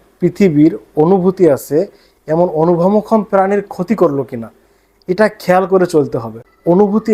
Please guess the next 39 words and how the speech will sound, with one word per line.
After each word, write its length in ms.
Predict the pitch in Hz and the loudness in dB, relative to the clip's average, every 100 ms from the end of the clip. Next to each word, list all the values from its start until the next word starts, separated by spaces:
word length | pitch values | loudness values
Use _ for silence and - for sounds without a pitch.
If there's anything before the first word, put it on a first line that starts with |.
| 170 | 2
আছে, 200 | 127 151 170 | 0 -4 -2
এমন 140 | 160 175 - | 0 -2 0
প্রাণ 200 | 180 180 165 | 0 0 -2
আছে, 140 | - 131 | -6 -12
সে 80 | - 214 180 | -4 -2 0
হতে 120 | 196 | 0
পারে 120 | 202 180 156 | 0 0 0
মানুষ, 220 | 160 175 175 | 2 0 -4
সে 80 | 170 151 | -4 -4
হতে 160 | 147 156 | -2 0
পারে 120 | 156 151 | 0 -2
পশু 220 | 156 143 156 | -8 -6 -4
পাখি, 220 | 143 151 156 _ _ _ | -4 -4 -8 _ _ _
সে 80 | - 170 | 0 2
হতে 120 | 156 165 | 2 2
পারে 120 | 160 143 | 2 0
উদ্ভিদ, 300 | 123 139 123 _ _ _ _ - 131 | -4 -6 -6 _ _ _ _ -12 -2
যার 160 | 160 165 - | -2 -2 -2
প্রাণ 220 | 170 190 165 | 0 0 -2
আছে, 180 | - 113 - _ _ _ _ _ _ _ _ - 165 | -6 -18 -20 _ _ _ _ _ _ _ _ -6 0
অনুভব 300 | 196 196 202 202 | 2 2 0 -2
ক্ষমতা 320 | 165 160 165 160 | -2 -2 2 0
আছে, 180 | 127 - 107 _ _ _ _ - | 0 -6 -20 _ _ _ _ -4
এমন 140 | 160 180 160 | -2 0 0
অনুভবক্ষম 520 | 185 185 214 214 214 190 | 2 2 0 0 -4 0
প্রাণীর 320 | 202 208 208 - | 0 0 -2 -4
ক্ষতি 220 | 185 185 202 | -4 -2 2
করলো 200 | 170 151 147 | 2 2 -2
কিনা 180 | 139 143 | -4 -4
আপনার 200 | 139 160 160 | -2 -2 -4
কোনো 120 | 156 147 | -6 -6
কাজের 280 | 143 135 160 131 | -4 0 0 0
দ্বারা, 140 | 131 | -6
আপনার 140 | 123 139 | -4 -4
কোনো 100 | 135 | -2
ব্যবহারের 340 | 131 139 143 123 | 0 2 0 -2
দ্বারা, 160 | 127 165 - _ _ _ _ _ - 190 | -4 -4 -6 _ _ _ _ _ -2 0
এটা 160 | 202 240 240 | 2 0 0
খেয়াল 180 | 185 | -2